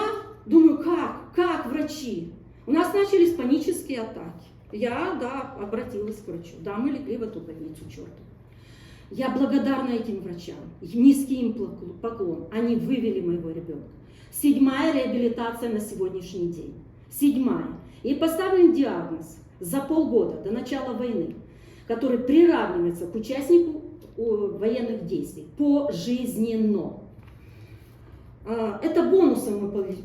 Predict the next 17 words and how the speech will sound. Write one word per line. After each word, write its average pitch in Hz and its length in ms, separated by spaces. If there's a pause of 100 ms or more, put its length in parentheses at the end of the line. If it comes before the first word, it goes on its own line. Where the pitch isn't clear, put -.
получили 202 460
в 170 140
хваленном 311 600
лицее 240 520
«Приоритет» 202 600 (260)
под 214 180
вашим 233 380
покрывательством. 175 840
Я 254 140
докажу 294 500
это 247 260
сейчас - 680
вам 208 380
лично. - 460 (1120)
А, 214 220
значит, 359 460
э, 311 300